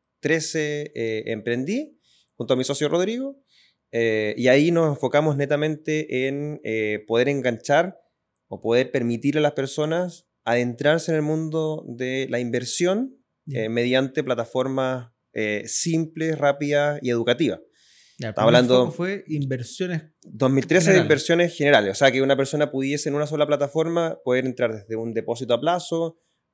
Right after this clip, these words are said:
Speaker 1: un E T F, eh, un fondo mutuo, hasta ca-, acciones y también, eh, crowdfunding, por ejemplo.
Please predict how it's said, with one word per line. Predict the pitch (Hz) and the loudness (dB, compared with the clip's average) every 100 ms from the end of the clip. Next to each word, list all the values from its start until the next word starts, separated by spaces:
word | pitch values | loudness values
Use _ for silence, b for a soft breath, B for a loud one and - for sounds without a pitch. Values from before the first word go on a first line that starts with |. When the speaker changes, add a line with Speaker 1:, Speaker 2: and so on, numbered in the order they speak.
| - | -6
Speaker 1:
un | 117 117 | -2 0
E | 113 | -2
T | 120 139 160 165 | 0 2 4 2
F, | 156 - 113 | 0 -2 -2
eh, | 110 | -2
un | 113 | -4
fondo | 117 113 117 | -4 -2 2
mutuo, | 160 175 175 165 156 120 | 2 2 2 0 0 -2
hasta | 117 120 | -4 -4
ca-, | 117 | -2
acciones | 113 101 - - 160 170 165 156 | -4 -6 -6 -2 2 2 2 0
y | 123 113 | -2 -2
también, | 113 117 127 135 135 131 131 | -4 -2 -2 -2 -2 -6 -4
eh, | 107 104 101 95 90 - | -2 -2 -2 -4 -8 -2
crowdfunding, | 113 113 - 104 85 82 | -2 0 0 0 -2 -14
por | 85 | -16
ejemplo. | 90 - | -14 -16